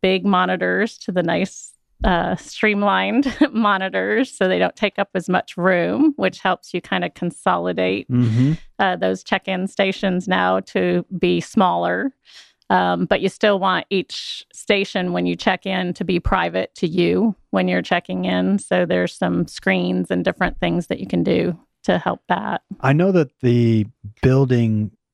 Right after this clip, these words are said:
Speaker 2: environment obviously reclined, uh, declined for a period of time there until more recently coming back over the last two or three years here in our area and across the country. But in the healthcare space, what are you seeing with regards to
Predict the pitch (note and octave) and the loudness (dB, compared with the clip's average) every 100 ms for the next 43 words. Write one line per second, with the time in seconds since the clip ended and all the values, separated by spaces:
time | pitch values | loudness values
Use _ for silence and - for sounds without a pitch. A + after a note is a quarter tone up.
0 | _ - B2+ A2 G2+ A2 A#2 A2 G#2 G2+ | _ -2 2 2 4 4 4 4 2 0
1 | A2+ G#2+ G#2 - A2+ G2 F#2 - A#2+ A#2 | 0 0 0 2 0 0 0 2 4 2
2 | A2 B2 G#2+ A2 - B2 A#2+ A2+ - A2+ | 2 0 0 0 2 2 4 2 2 0
3 | - A#2+ A2 G#2 B2 A2+ A2 A2+ A2+ A2 | 2 2 2 0 2 4 4 4 4 2
4 | - A#2+ A2 A#2 A2+ A2 A#2 - F#2 A#2 | 2 2 2 4 4 4 2 0 -2 0
5 | G#2+ - A#2 G#2+ A2 A2 A2 G#2 G#2+ A2 | 0 2 2 4 2 2 2 2 2 0
6 | - A2 - G2+ G#2+ A2+ G#2+ A2+ G2 G2+ | 0 0 2 0 4 2 2 0 0 2
7 | A#2 G#2+ G2+ G#2 G2 F#2+ A2 G2+ G2+ A2+ | 2 2 2 2 0 0 0 -2 0 0
8 | A2+ G#2 G#2 G2+ - - - - - C#3+ | 2 0 2 -2 -4 -20 -20 -20 0 2
9 | D3 C#3+ C3 B2 A#2+ A2+ G#2+ - - - | 4 2 4 4 4 2 0 -4 -6 0
10 | D3 - C3 G#2 - A2+ G2+ - A#2+ A#2+ | 0 2 0 0 0 0 2 2 2 4
11 | A2+ G#2+ - A#2+ A2+ G#2 - G#2+ G#2 G#2+ | 4 2 2 4 4 2 2 0 4 4
12 | G#2+ G#2 - - A2+ G#2+ | 4 0 -4 0 2 4